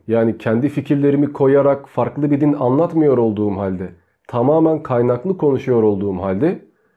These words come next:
yorumlarda yine saçma sapan "Bana din düşmanısın, sen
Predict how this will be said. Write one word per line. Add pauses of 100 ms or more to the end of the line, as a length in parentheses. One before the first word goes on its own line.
(140)
yorumlarda
yine
saçma
sapan
"Bana
din
düşmanısın, (220)
sen